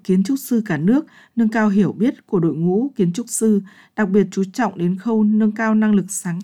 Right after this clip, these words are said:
tác kiến trúc, đóng góp một phần vào sự phát triển của tỉnh Yên Bái theo hướng hiện đại và có bản sắc. Thưa quý vị và các bạn, năm hai nghìn không trăm hai mươi tư, trong bối cảnh gặp nhiều khó khăn về tăng trưởng tín dụng,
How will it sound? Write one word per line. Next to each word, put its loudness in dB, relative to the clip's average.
tác -6
kiến 0
trúc, -4
đóng -2
góp -2
một 0
phần 0
vào -6
sự -8
phát -8
triển -4
của -10
tỉnh -6
Yên -4
Bái -4
theo 2
hướng 4
hiện -4
đại -2
và -6
có -8
bản -4
sắc. -6
Thưa 4
quý 4
vị 4
và 0
các -2
bạn, 2
năm 4
hai 4
nghìn 4
không 4
trăm 4
hai 4
mươi -2
tư, 4
trong 2
bối 6
cảnh 4
gặp -2
nhiều 2
khó -4
khăn 2
về 2
tăng 4
trưởng 2
tín 2
dụng, 0